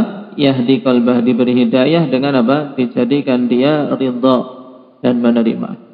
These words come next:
Ini juga apa? Sebagaimana disebutkan oleh Syekh Ibnu Utsaimin, ini tafsir bil lazim, menafsirkan dengan kelazimannya.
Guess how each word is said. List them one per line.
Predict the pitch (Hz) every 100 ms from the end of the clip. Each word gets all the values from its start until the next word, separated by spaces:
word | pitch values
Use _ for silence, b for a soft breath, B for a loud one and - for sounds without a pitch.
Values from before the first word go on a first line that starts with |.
| - _ _ _ _ _ _ _ _ _ _ _ _ _ -
Ini | 131 127
juga | 127 143 175
apa? | 135 143 165 139
Sebagaimana | 123 120 139 135 127
disebutkan | 123 151 170 156 - 123 139 135 127
oleh | 123 127
Syekh | 127 127
Ibnu | 120 117
Utsaimin, | 131 143 143 143 170 143
ini | 131 131 151 147
tafsir | 127 - 147 139
bil | 123 123 123
lazim, | 131 135 120 123 107 - -
menafsirkan | 120 120 - 127 123 143 127
dengan | 123 139
kelazimannya. | 135 127 127 127 127 123 127 123 120